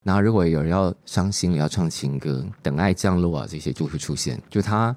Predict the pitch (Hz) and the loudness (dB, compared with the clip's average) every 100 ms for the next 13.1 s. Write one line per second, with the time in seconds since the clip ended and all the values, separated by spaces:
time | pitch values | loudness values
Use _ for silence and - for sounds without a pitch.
0 | - - 98 107 113 - 104 - 127 85 | -6 -4 0 2 0 0 -2 0 0 0
1 | 65 76 87 67 - 85 - - - - | -2 -2 -2 -2 -2 -4 -4 -10 -10 -14
2 | - _ - - 107 214 226 165 - 110 | -18 _ 2 2 4 6 6 6 4 2
3 | 131 156 147 143 92 - - 107 95 92 | 4 4 4 4 4 -2 0 2 2 0
4 | 67 69 76 69 71 62 101 - _ - | -4 -8 -10 -8 -8 -8 -12 -18 _ 0
5 | 127 - - 95 123 156 170 139 123 95 | 2 2 0 2 4 4 6 4 6 4
6 | - - 156 - 139 - 117 101 92 - | 2 -2 -6 -6 -10 -4 -2 -2 -4 -6
7 | - - 214 294 294 262 190 _ 117 117 | -10 -8 -4 -2 -2 -4 -8 _ -4 2
8 | 226 214 208 - - 208 113 98 110 110 | 4 4 4 0 2 4 4 4 0 0
9 | 123 139 _ 160 127 131 127 113 - - | -2 -8 _ 0 2 4 4 2 0 -6
10 | - 71 - - _ 151 147 160 - 208 | -10 -10 -12 -20 _ 2 4 4 4 4
11 | 139 87 82 107 90 90 80 67 78 80 | 6 4 2 2 4 2 0 -4 -4 -2
12 | 73 64 - 143 - 113 113 - - - | -2 -4 -4 -4 0 0 2 0 -2 -6